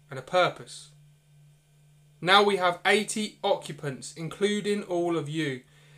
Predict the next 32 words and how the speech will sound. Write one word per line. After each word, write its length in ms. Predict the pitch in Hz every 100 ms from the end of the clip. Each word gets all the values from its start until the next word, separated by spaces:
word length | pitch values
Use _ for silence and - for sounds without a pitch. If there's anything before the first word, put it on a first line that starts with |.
| -
And 80 | 147
if 160 | 165 165
you 140 | 165
want 300 | 160 214 214
to 100 | -
stay, 640 | 175 - 185 190 196 208 - _ _ _ _ _ _ - _ _ _ _ _ _ - _
that's 200 | 139 151
up 120 | 208
to 120 | - 208
you. 240 | 202 139 - _ _ _ _ -
Those 260 | 214 233 -
cottages 560 | 247 220 185 175 180
just 280 | 165 202 -
off 180 | 190 -
my 200 | 196 190
house 420 | 147 139 156 -
are 100 | 165
all 160 | 180 185
empty. 460 | 180 156 - 123 - _ _
There's 260 | 165 156 -
three 220 | 226 240
of 100 | 226
them 180 | 226 214
there, 340 | 190 196 208 -
and 140 | 165
you 80 | 165
can 140 | 160
divide 400 | 147 143 190 196
them 160 | 175 170
up 200 | 170 -
between 460 | 147 - 165 139
you. 100 | 123